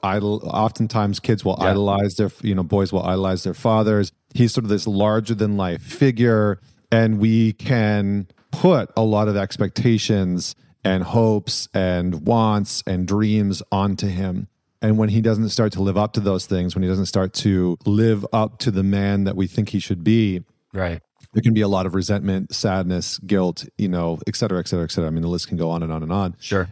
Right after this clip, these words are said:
Speaker 1: And I think one of the challenges that a lot of men have is, I don't, let me see if I can frame this properly, but it's almost like, I think a lot of men struggle to step into the man that they're capable of being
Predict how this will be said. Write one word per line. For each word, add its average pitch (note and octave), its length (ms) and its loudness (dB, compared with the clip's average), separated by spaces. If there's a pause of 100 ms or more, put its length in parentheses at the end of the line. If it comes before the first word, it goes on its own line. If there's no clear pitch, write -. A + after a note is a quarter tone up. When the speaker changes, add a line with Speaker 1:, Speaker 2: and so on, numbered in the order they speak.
Speaker 1:
And G2+ 100 4
I G2+ 100 2
think A2+ 220 0
one A2 120 2
of F#2 60 -2
the F2+ 60 0
challenges G#2 520 -2
that F2+ 80 -4
a F2 60 0
lot F2 160 0
of E2 80 -6
men F2 160 -2
have F#2 640 -2
is, F2+ 500 -2 (1000)
I G#2+ 100 0
don't, B2 420 -6
let C3 180 -2
me C3 100 -2
see C3 140 -2
if A2 200 -2
I G#2 40 -2
can G2 120 -4
frame G#2+ 220 -2
this F2+ 100 -4
properly, G2+ 400 0
but F#2+ 120 0
it's F#2+ 160 -2
almost B2 340 -2
like, A2 120 0
I G2+ 60 0
think B2+ 180 -2
a G#2+ 40 2
lot G#2 220 2
of A2 220 -4
men G2+ 440 0
struggle G2+ 800 2 (300)
to A2+ 120 0
step - 460 0 (100)
into G#2+ 800 0
the F#2+ 180 0
man G2 320 0
that F#2+ 140 -2 (180)
they're A2 360 2
capable F2 540 -2
of D#2+ 200 -6
being F2+ 460 0